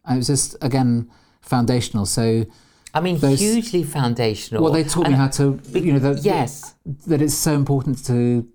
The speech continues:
Speaker 1: be in touch with God every morning, to read the scriptures, to pray, to bring myself before God, to wait on him, and so on. So it was amazing.
Speaker 2: Well, you graduated.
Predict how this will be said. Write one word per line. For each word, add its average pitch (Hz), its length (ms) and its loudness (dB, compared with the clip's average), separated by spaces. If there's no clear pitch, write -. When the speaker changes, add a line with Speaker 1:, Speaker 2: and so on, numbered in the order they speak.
Speaker 1:
be 135 100 2
in 123 80 0
touch 120 200 -2
with 110 80 -4
God 110 260 -2
every 120 280 0
morning, 107 540 -2
to 117 400 0
read 113 260 0
the 120 80 -2
scriptures, 113 680 -4
to 120 100 -8
pray, 107 640 -2
to 113 200 -2
bring 117 680 0
myself 117 580 -2
before 107 320 -8
God, 104 280 -8
to 117 100 -10
wait 107 260 -4
on 104 120 -8
him, 104 180 -6
and 113 100 -16
so 113 100 -12
on. 117 60 -6
So 143 140 -2
it 147 160 0
was 117 140 0
amazing. 98 360 -4
Speaker 2:
Well, 135 220 -2
you 139 200 0
graduated. 160 1080 0